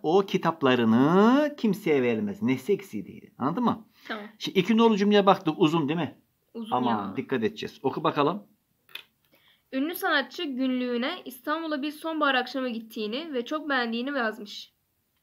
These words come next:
Speaker 1: Hmm. Evet.
Speaker 2: Tamam.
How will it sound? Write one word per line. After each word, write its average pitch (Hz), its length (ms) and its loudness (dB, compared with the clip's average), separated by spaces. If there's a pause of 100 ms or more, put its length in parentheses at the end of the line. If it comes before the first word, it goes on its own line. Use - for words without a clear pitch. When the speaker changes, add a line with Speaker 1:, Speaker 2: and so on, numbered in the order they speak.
(520)
Speaker 1:
Hmm. 104 420 -4 (920)
Evet. 92 240 -10 (1400)
Speaker 2:
Tamam. 240 320 -4